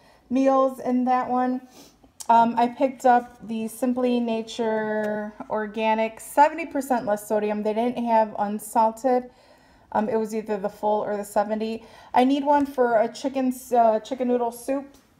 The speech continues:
that I'm making this week, keto, non-keto. Um, and then one for Bella for her food, obviously.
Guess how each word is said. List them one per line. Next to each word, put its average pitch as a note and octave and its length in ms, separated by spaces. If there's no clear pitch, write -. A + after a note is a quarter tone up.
that B3+ 160
I'm C4 100
making C4+ 280
this C4+ 200
week, C4+ 320
keto, B3 460
non-keto. B3 720
Um, G#3+ 320
and A3+ 140
then G#3+ 160
one G#3 220
for G#3 220
Bella F#3+ 320
for F#3+ 160
her F#3+ 140
food, F#3+ 340
obviously. F#3+ 800